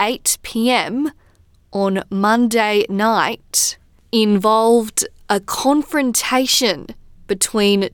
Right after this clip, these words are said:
two groups of young men, resulting in the death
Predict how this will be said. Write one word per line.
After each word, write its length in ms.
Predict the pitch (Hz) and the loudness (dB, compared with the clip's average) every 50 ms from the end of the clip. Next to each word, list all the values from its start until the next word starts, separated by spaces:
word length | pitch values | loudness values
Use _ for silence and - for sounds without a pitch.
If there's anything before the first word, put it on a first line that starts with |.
| - - | -8 -6
two 640 | - - - - - 285 294 302 294 302 302 285 - | -4 -2 -2 -2 0 2 4 4 6 4 4 2 0
groups 800 | - - 202 202 220 226 226 208 175 - - - - - - | -4 -6 -2 0 4 4 4 4 2 0 -4 -6 -4 -4 -4
of 200 | - - 190 170 | -2 -4 -6 -6
young 460 | 185 170 180 190 190 202 208 208 214 208 - - | -4 -4 -2 0 0 0 0 -2 -4 -4 -6 -4
men, 580 | 190 190 202 208 208 202 185 170 - - - - - _ _ _ - _ - | -2 -2 0 0 0 0 -2 -2 -4 -8 -12 -14 -18 _ _ _ -20 _ -6
resulting 840 | 190 190 180 190 196 190 190 185 - - 220 196 190 185 180 - - | -4 -2 0 0 0 0 -2 -2 -2 0 0 0 0 -2 -4 -4 -4
in 220 | 196 190 185 185 | -2 0 0 0
the 80 | 180 170 | -2 -2
death 640 | - _ - 208 214 208 185 - - - - - | -4 _ 0 2 2 2 2 0 -2 -8 -18 -20